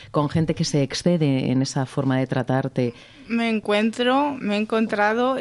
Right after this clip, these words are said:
Speaker 2: y desgraciadamente me imagino que me seguiré encontrando. Lo que pasa que aquí hay que ser comprensivos también y educar desde la comprensión. Y esto se evita, ¿sabes cómo?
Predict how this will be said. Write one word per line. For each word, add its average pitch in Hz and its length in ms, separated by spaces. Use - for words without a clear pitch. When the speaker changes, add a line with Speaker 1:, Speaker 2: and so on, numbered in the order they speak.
Speaker 2:
y 202 400
desgraciadamente 226 1040
me 247 120
imagino 247 500
que 247 100
me 240 140
seguiré 214 320
encontrando. 208 760
Lo 196 120
que 190 120
pasa 208 380
que 208 140
aquí 226 760
hay 208 280
que 220 500
ser 214 220
comprensivos 226 720
también 226 480
y 226 80
educar 214 560
desde 240 300
la 190 140
comprensión. 202 760
Y 214 540
esto 226 360
se 254 160
evita, 254 400
¿sabes 247 320
cómo? 220 380